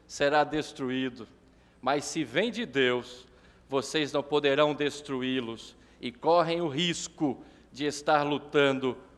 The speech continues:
contra Deus." A Igreja Universal do Reino de Deus é um dos maiores grupos neopentecostais do Brasil. Foi fundada em nove de julho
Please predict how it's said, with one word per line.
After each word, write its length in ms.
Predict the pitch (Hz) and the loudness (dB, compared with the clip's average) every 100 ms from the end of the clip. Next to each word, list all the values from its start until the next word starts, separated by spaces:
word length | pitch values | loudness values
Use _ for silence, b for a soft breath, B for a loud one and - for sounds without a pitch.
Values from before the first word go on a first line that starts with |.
| - | -4
contra 400 | 131 120 120 117 | 0 0 -2 -4
Deus." 680 | 101 107 98 - - - - _ _ _ _ - - _ _ _ b b b | -2 -4 -4 -10 -20 -20 -20 _ _ _ _ -20 -20 _ _ _ b b b
A 120 | - | -6
Igreja 360 | 117 156 180 165 | -2 2 2 0
Universal 960 | 175 165 156 - 175 175 160 156 - - | -4 -2 -2 0 4 6 4 0 -10 -10
do 80 | 147 | -4
Reino 320 | 156 196 180 | 0 0 0
de 100 | 160 | -4
Deus 540 | 131 165 160 156 - - b b b | 2 4 4 -2 -16 -20 b b b
é 120 | - 143 | 2 4
um 140 | 170 | 4
dos 220 | 165 151 | 0 -2
maiores 540 | 156 156 175 196 180 - | 2 6 8 6 4 -2
grupos 420 | 190 196 180 147 | -2 -2 -4 -4
neopentecostais 960 | 190 202 185 175 170 160 - 165 165 | 0 0 0 -4 -2 -2 -2 0 0
do 100 | 147 | 0
Brasil. 540 | 147 143 120 117 120 101 - - b b b | 0 2 2 0 -6 -6 -12 -20 b b b
Foi 160 | - 143 | 0 0
fundada 520 | 143 160 165 185 170 | 0 0 6 6 6
em 60 | 160 | 2
nove 360 | 165 190 175 | 2 2 2
de 120 | 160 151 | -4 -8
julho 580 | 123 196 202 170 120 | -6 -2 0 0 -2